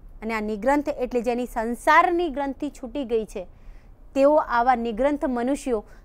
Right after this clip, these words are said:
જીન કહેવાયા. મિત્રો, આમ જીન શબ્દનો અર્થ વાત, અર્થ કરીએ તો જીન એટલે વિજેતા થાય.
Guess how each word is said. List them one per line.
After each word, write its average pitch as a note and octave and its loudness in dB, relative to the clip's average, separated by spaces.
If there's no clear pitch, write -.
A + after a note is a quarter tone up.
જીન D4+ 4
કહેવાયા. F#3 -6
મિત્રો, F4 4
આમ D4+ 4
જીન D4+ 4
શબ્દનો F4 4
અર્થ D#4+ 6
વાત, E4+ 10
અર્થ D#4 0
કરીએ C#4 0
તો C#4 0
જીન C4 0
એટલે C#4+ -4
વિજેતા A3 -2
થાય. F3+ -12